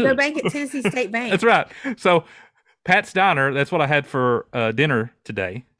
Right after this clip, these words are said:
Speaker 3: and I had
Speaker 1: Jealous.
Speaker 3: chop steak, and it was amazing.
Speaker 1: It is amazing.
Speaker 3: But, you know, check it out if you're ever in Lebanon, Pat's Diner.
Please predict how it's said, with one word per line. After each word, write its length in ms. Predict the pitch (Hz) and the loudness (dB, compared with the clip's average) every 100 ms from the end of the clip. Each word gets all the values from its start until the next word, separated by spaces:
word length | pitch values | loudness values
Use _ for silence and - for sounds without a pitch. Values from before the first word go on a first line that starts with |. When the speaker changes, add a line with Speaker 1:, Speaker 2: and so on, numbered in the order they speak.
| _ | _
Speaker 3:
and 200 | 120 107 | -10 -8
I 40 | 107 | -4
had 80 | 113 | -2
Speaker 1:
Jealous. 120 | 117 214 | 0 0
Speaker 3:
chop 160 | 110 | -2
steak, 380 | - 113 117 - _ - | 0 0 0 -6 _ -4
and 120 | 131 | -2
it 80 | 127 | 0
was 120 | 123 | -2
amazing. 420 | 117 107 95 117 - _ - | 0 -2 -2 -8 -10 _ -6
Speaker 1:
It 80 | |
is 280 | 226 214 208 | -2 -2 -4
amazing. 520 | 208 196 196 196 196 - - | -6 -8 -6 -8 -12 -18 -14
Speaker 3:
But, 360 | 120 131 135 - _ _ _ _ _ _ - | -2 -2 -2 -8 _ _ _ _ _ _ -4
you 80 | 139 | -2
know, 140 | 127 - _ _ - | -2 -6 _ _ -2
check 200 | 190 170 | 0 2
it 60 | |
out 260 | 156 165 - _ _ - | 2 0 -2 _ _ -12
if 120 | 131 | -4
you're 120 | 147 147 | 2 2
ever 140 | 151 | 2
in 60 | 143 | 2
Lebanon, 320 | 143 147 175 | 2 2 -2
Pat's 240 | 170 139 - | -4 -6 -2
Diner. 360 | 139 147 170 | -2 0 -2